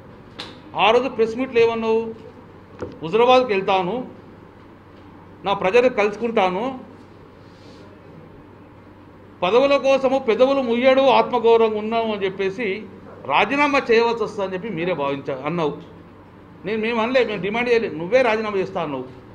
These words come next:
తప్పు ఏంది? ఎవరు కూడా రాజీనామా చెయ్యరు. "చేస్తాను, హుజరాబాద్కి వచ్చినావు, హుజరాబాద్కి వచ్చిన తర్వాత రాజీనామా చేస్తాను" ఆశించారు, రాజీనామా చేయలేదు.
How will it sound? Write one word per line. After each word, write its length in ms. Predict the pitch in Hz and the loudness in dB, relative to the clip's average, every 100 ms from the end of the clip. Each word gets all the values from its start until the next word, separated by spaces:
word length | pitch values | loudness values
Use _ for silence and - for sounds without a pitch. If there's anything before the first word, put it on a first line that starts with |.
| - - 135 - - - - | -20 -20 -20 -20 -20 -20 -6
తప్పు 240 | 185 180 240 | -4 -4 2
ఏంది? 580 | 240 233 233 269 262 175 | 4 4 4 -4 -6 -4
ఎవరు 180 | 196 | -2
కూడా 120 | 208 220 | -2 0
రాజీనామా 300 | 190 202 196 | -2 -2 -6
చెయ్యరు. 380 | 170 180 170 170 - - - - - - - - - | -4 -2 -4 -8 -16 -20 -20 -20 -20 -20 -20 -20 2
"చేస్తాను, 520 | 226 277 285 254 277 | 4 4 4 2 2
హుజరాబాద్కి 440 | 247 220 240 247 233 | 0 2 4 4 0
వచ్చినావు, 300 | 233 233 254 | -4 -6 -6
హుజరాబాద్కి 440 | 220 233 233 233 | -2 0 0 -2
వచ్చిన 200 | 214 214 | -6 -6
తర్వాత 240 | 208 214 196 | -4 -2 0
రాజీనామా 360 | 185 220 220 214 | 0 0 -4 -4
చేస్తాను" 280 | 196 202 202 | -6 -4 -4
ఆశించారు, 460 | 185 180 185 190 220 | -4 -6 -6 -4 -2
రాజీనామా 360 | 175 165 196 | -2 -2 -6
చేయలేదు. 440 | 147 156 139 135 | -6 -4 -4 -6